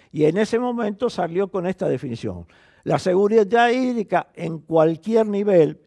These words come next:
cuando digo en cualquier nivel, es a escala local, a escala provincial, a escala nacional, a escala internacional,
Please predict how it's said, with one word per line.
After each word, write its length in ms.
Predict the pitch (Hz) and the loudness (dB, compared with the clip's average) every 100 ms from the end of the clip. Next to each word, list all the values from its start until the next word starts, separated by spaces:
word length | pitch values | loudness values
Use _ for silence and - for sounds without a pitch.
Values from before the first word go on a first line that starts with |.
| _ | _
cuando 260 | 139 143 | -8 -6
digo 240 | 180 240 208 | -4 -4 -4
en 80 | 190 | -2
cualquier 340 | 165 160 190 | -6 -4 -6
nivel, 420 | 190 180 160 160 - _ _ | -2 0 0 0 -6 _ _
es 380 | - 131 160 - _ _ _ _ _ _ | -8 -4 -4 -6 _ _ _ _ _ _
a 100 | 107 | -8
escala 360 | 120 151 147 139 | -4 -4 0 2
local, 880 | 147 143 185 180 170 160 156 151 - | 2 0 4 8 8 6 2 -2 -8
a 100 | 117 | -12
escala 300 | - 127 123 | -6 -2 -2
provincial, 840 | 127 147 143 - 175 165 147 127 | -2 -6 -6 -4 2 4 4 2
a 20 | |
escala 340 | 113 165 143 | -2 -2 -2
nacional, 600 | 123 123 147 139 170 160 135 | -2 -4 -6 -2 2 2 2
a 60 | |
escala 500 | 117 151 135 127 120 _ _ | -2 -6 -4 -4 -4 _ _
internacional, 1040 | 135 143 - 123 127 123 160 170 147 156 | -12 -12 -8 -6 -6 -8 -4 0 0 0